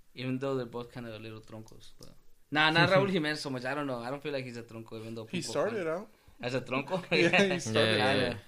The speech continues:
Speaker 1: Yeah.
Speaker 2: But he's starting to be pretty good.
Speaker 1: Yeah.
Speaker 3: Mm-hmm.
Speaker 1: And like I said, I hope he moves up pretty fast here 'cause we need him to be in top form for twenty twenty-two,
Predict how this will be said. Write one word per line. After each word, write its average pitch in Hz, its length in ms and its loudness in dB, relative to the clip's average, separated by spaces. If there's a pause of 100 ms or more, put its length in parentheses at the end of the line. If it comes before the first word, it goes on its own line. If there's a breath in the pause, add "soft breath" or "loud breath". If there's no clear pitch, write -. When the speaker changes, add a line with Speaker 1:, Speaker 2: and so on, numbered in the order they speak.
(420 soft breath)
Speaker 1:
Yeah. 113 300 -8 (220)
Speaker 2:
But 113 80 0
he's 120 360 0
starting 131 300 0 (100)
to 117 80 -10
be 120 240 -4
pretty 120 280 -6
good. 127 240 -2
Speaker 1:
Yeah. 117 340 -10
Speaker 3:
Mm-hmm. 147 260 -12
Speaker 1:
And 131 120 -4
like 127 140 -2
I 135 40 -6
said, 147 200 -2
I 135 80 -2
hope 151 200 -4
he 160 80 -6
moves 143 300 -6
up 131 260 -6
pretty 127 200 -12
fast 120 360 -12
here 117 100 -12
'cause 117 220 -14
we 117 120 -10
need 123 180 -6
him 123 120 -8
to - 80 -16
be 120 160 -10
in 113 100 -8
top 113 300 -8
form 117 200 -8
for 110 340 -8
twenty 113 240 -10
twenty-two, 110 380 -4